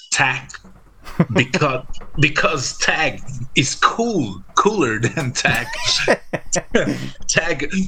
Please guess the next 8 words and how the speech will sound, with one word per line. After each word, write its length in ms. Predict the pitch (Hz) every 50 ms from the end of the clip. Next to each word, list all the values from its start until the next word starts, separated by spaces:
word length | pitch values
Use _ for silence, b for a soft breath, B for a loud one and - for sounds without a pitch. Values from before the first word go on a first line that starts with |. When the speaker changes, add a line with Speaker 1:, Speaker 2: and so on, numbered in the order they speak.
| - -
Speaker 1:
tag 260 | - - 165 165 160 151
is, 220 | 143 127 120 123
uh, 80 | 120 127 - -
is, 560 | - 156 120 117 113 127 131 120 - - - -
is, 240 | 131 107 107 117 - -
is 140 | 139 104 92
much 240 | 110 120 127 127 -
heavier, 640 | - 117 127 143 156 156 180 185 170 170 170